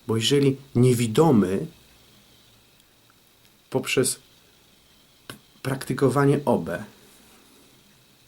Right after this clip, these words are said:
daj ci Boże, zacznie widzieć, albo przynajmniej widzieć w sposób niefizyczny, no to, kuźwa, będzie eureka. Nie? <laughs> Tak.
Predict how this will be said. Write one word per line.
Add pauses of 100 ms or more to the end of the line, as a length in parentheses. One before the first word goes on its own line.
(160)
daj
ci
Boże,
zacznie
widzieć, (580)
albo
przynajmniej
widzieć (640)
w
sposób (200)
niefizyczny,
no
to,
kuźwa,
będzie
eureka. (840)
Nie? (640)
<laughs> (3500)
Tak.